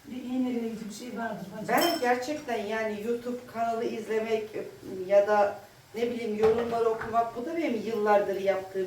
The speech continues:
Speaker 2: bir şey. Ama dediğim gibi yazarsam da insanları motive edici bir şey yazarım. Sonuçta ben, ben çalıştığım işte birisi benim işimi beğenir,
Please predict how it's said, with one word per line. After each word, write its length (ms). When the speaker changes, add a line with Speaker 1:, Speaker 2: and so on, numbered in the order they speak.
Speaker 2:
bir 40
şey. 340
Ama 260
dediğim 400
gibi 200
yazarsam 600
da 80
insanları 600
motive 380
edici 320
bir 60
şey 280
yazarım. 460
Sonuçta 500
ben, 140
ben 180
çalıştığım 580
işte 280
birisi 320
benim 280
işimi 360
beğenir, 400